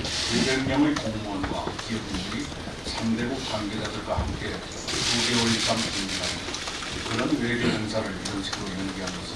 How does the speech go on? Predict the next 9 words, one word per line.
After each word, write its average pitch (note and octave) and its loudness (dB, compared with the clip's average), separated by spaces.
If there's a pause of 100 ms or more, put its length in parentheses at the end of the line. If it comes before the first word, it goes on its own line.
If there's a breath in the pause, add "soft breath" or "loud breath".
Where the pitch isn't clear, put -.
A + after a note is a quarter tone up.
전례를 - 0 (180)
찾을 A2 2
수 G2+ 0
없습니다. - -6 (840)
게다가 B2 4
갑작스런 - 2
연기 A#2 4 (140)
이유에 C3 4
대해 - -4